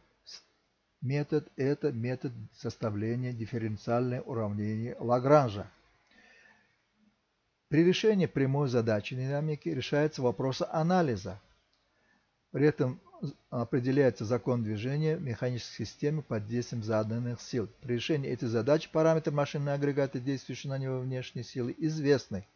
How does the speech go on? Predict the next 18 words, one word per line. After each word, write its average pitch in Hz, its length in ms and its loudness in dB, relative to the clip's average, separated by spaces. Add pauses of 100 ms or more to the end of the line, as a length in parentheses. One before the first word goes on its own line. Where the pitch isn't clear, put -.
(3500)
Уравнение 185 580 4
движения 165 460 6
машины 143 500 2
в - 60 -6
форме 156 400 6
кинетической 147 800 0
энергии 127 420 2
приведено 117 480 0
на 127 200 0
этом 113 240 -4
слайде. 131 560 4 (1080)
Исходя 160 520 2
из 113 280 -6
этого, 117 500 -2 (680)
в 156 100 -6
режиме 147 540 2 (140)
пуска, 151 560 -4 (1500)
э, 120 400 2